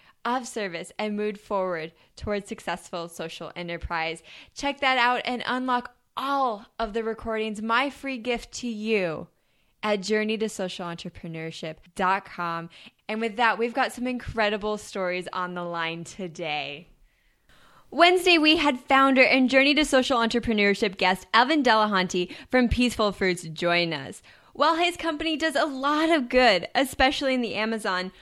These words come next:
my personal favorite part was when he described his partnership with Blick Clinic, who serves individuals with a disability or mental health issues as they label his products.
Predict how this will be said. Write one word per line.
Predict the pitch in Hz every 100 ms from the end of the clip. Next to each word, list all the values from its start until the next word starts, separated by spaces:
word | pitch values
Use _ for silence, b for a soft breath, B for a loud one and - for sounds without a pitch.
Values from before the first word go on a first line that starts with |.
| b
my | - 262 302 330
personal | - 285 277 - 233
favorite | 214 185 180 170
part | - 196 180
was | 220 220
when | 247
he | 240
described | 254 277 - 254 240
his | 247 247
partnership | - 214 - 208 214 190
with | 185 190
Blick | 208 247 -
Clinic, | - 220 185 - - B -
who | 277
serves | - 277 311 262
individuals | 254 254 220 202 202 208
with | 214 220
a |
disability | 208 220 254 208 185 185 190 185 B -
or | 302 320
mental | 277 254 254 262
health | 233 208 214
issues | 196 190 196 196 - B B
as | 233 233 214
they | - 262
label | 240 233 240 254 254 302 302 B B
his | - 247 240 214
products. | - 233 202 196 165 - -